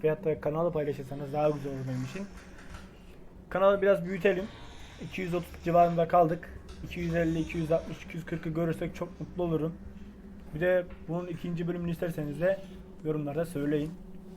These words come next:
Bunun içinde bir şey var mı? Açalım. Hep merak ediyorum, biliyor musun? Böyle açıyorum, böyle içi-, içinde bir anahtar falan çıkacak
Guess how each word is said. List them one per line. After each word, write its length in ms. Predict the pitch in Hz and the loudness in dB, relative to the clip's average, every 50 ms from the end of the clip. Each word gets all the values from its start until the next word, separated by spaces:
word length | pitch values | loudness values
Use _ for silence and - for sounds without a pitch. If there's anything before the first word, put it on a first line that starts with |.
| - - - - - - 190 - 185 185 180 - - 190 - - - - - - - - - - - - - - - - | -14 -14 -14 -12 -14 -14 -14 -14 -14 -14 -14 -14 -14 -14 -14 -14 -14 -14 -14 -12 -12 -10 -8 -8 -8 -6 -4 -2 -2 -2
Bunun 100 | - - | 0 -2
içinde 180 | - - 156 151 | -2 -2 -2 -2
bir 60 | - | 0
şey 100 | - 170 | 0 0
var 40 | 170 | 2
mı? 140 | 156 143 143 151 - - - - - - - - | 0 0 -4 -6 -8 -8 -8 -10 -10 -10 -12 -12
Açalım. 280 | 143 - 151 147 143 151 165 - - - - - - - - - - - - - - - - - - - - - - - - - - - - - - - - - - - | -10 -6 -6 -6 -6 -8 -10 -12 -14 -14 -14 -14 -14 -12 -10 -6 -4 -4 -4 -4 -6 -8 -8 -8 -8 -8 -8 -8 -10 -10 -10 -12 -12 -14 -16 -14 -10 -8 -8 -2 2 2
Hep 160 | 180 - - | 2 4 4
merak 280 | 190 190 202 202 202 | 8 10 10 10 10
ediyorum, 220 | 185 160 151 147 143 | 8 0 0 0 0
biliyor 160 | 156 180 180 | 0 0 0
musun? 100 | 160 147 | 0 2
Böyle 120 | 156 156 160 | 2 4 4
açıyorum, 340 | 156 156 156 - 170 165 156 | 2 2 0 -4 -4 -2 0
böyle 100 | 151 143 | 0 -2
içi-, 440 | - 160 151 139 - - - - - | -2 -6 -8 -8 -10 -10 -8 -8 -6
içinde 180 | - 156 151 | -4 -2 -2
bir 40 | 156 | 0
anahtar 320 | 151 151 151 151 - 156 143 | 0 0 -2 -2 -4 -4 -4
falan 200 | - 151 147 143 | -2 -4 -4 -4
çıkacak 280 | - 147 143 147 147 | -6 -8 -6 -6 -6